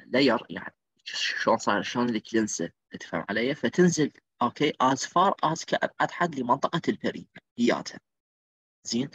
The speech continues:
وهنا لما توصل لمنطقة البرينيوم، هنا just it is name it will change، يعني اسمها راح يتغير. شو يصير اسمها؟ يصير اسمها كولز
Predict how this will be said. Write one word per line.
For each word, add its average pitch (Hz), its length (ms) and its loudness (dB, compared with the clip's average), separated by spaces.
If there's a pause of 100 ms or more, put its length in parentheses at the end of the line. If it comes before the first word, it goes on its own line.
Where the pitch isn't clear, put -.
(380)
وهنا 180 380 4
لما 143 240 4
توصل 143 400 0
لمنطقة 127 520 0
البرينيوم، 95 680 -2
هنا 165 420 -2 (100)
just - 320 -2 (200)
it 160 140 4
is 170 60 6
name 196 280 4 (100)
it - 160 -2
will 80 200 2
change، 120 440 -2
يعني - 300 -2
اسمها 175 340 0
راح 131 140 2
يتغير. 104 460 0
شو - 180 0
يصير 160 280 2
اسمها؟ 127 320 -6
يصير - 360 -4
اسمها - 260 -6
كولز - 540 0